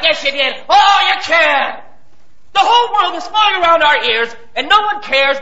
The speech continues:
and no one's doing anything to stop it. Nuclear bombings, drive-by nuclear bombings, killings, murder in the street. We're all going to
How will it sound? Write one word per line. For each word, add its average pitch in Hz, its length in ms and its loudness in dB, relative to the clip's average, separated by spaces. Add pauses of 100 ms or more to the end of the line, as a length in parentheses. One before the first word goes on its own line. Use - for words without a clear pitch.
(140)
and 247 120 -4
no 415 100 4
one's 415 180 0
doing 330 220 -4
anything 381 400 -2
to 311 80 -4
stop - 340 0
it. - 80 -12 (580)
Nuclear 403 440 0
bombings, 277 560 2 (360)
drive-by 415 680 2 (180)
nuclear 320 380 -2
bombings, 302 580 0 (220)
killings, 403 580 0 (760)
murder 494 480 2
in - 80 -6
the - 60 -10
street. 466 340 -2 (320)
We're 453 100 2
all 480 200 4
going 453 200 0
to 370 100 2